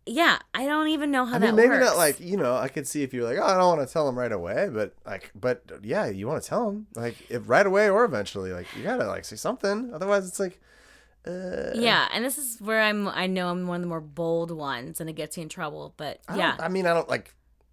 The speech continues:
Speaker 1: I know.
Speaker 2: no, I think you gotta, like, if you wanna enjoy it, right?
Speaker 1: Yeah. So I
Speaker 2: Like,
Speaker 1: told him,
Speaker 2: and how do you take it?
Speaker 1: and he kinda paused, and, <laughs> like, his head went back, and he's like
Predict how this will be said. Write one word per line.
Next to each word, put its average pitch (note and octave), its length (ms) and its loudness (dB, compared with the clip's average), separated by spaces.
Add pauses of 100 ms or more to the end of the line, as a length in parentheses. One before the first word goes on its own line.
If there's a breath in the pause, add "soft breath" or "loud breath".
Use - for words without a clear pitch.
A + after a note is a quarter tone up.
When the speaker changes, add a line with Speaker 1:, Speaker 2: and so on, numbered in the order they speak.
Speaker 1:
I G3+ 120 -6
know. E3 160 -2
Speaker 2:
no, E3 160 -2
I F#2 80 -2
think B2 260 -8
you A2 120 -6
gotta, A2 200 0
like, G2+ 240 -2
if G#2 80 -14
you A#2 80 -6
wanna D3 140 0
enjoy G#2+ 280 0
it, C3 240 0 (140)
right? B2 220 0
Speaker 1:
Yeah. D3 240 -2 (320 soft breath)
So - 120 -6
I B3 40 2
Speaker 2:
Like, A3+ 100 -4
Speaker 1:
told C4 200 2
him, B3+ 360 0 (540)
Speaker 2:
and G#2 180 -4
how A2 60 0
do G2+ 60 0
you - 40 -4
take G3 80 0
it? G3 60 4
Speaker 1:
and G3 560 0
he G3+ 220 -8
kinda G3+ 280 -2
paused, F#3+ 520 2
and, F3 180 -6
<laughs> - 40 -20
like, - 380 -16 (680 loud breath)
his F#3+ 220 -6
head F#3+ 160 -2
went E3+ 160 -6
back, F3 360 0
and F3+ 100 -10
he's E3 80 -8
like E3+ 180 -12